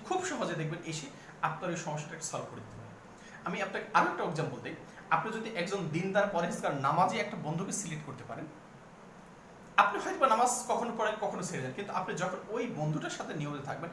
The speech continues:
সে যখন পাঁচ ওয়াক্ত সালাত আদায় করবে, অবশ্যই আপনি কিন্তু বলবেন, আপনি কিন্তু তার কারণে হোক, পরিস্থিতির কারণে হোক, যেভাবে হোক, but আপনার মধ্যে কিন্তু ওই আমলটা করতে বাধ্য। But আমি বলবো, আপনার বন্ধু যদি সিগারেট খাওয়া হয়,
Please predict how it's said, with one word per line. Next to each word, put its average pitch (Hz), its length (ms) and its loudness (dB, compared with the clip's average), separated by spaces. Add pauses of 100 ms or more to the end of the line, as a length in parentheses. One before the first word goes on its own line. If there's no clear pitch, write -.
(220)
সে 208 160 -4
যখন 202 220 -4 (100)
পাঁচ 156 220 2
ওয়াক্ত 202 140 -6
সালাত 156 320 4
আদায় 143 220 2
করবে, 127 180 -4
অবশ্যই - 340 8
আপনি 180 200 4
কিন্তু 170 240 -2
বলবেন, 151 280 -2 (880)
আপনি 143 220 -2
কিন্তু 160 240 -2 (380)
তার 151 340 8
কারণে 143 320 4
হোক, 170 160 -2 (420)
পরিস্থিতির 151 440 -2
কারণে 156 200 2
হোক, 151 180 -2
যেভাবে 190 260 0
হোক, 135 140 -2
but 139 100 -2 (120)
আপনার 151 320 -4
মধ্যে 151 120 -2
কিন্তু 175 180 -6
ওই - 80 -8
আমলটা 131 380 -4
করতে 135 300 -10
বাধ্য। - 260 -12 (400)
But 117 140 0 (100)
আমি 131 220 -2
বলবো, - 420 -6 (280)
আপনার 240 400 8
বন্ধু 202 320 0
যদি 247 240 -2
সিগারেট - 600 6
খাওয়া 117 240 2
হয়, 127 140 -4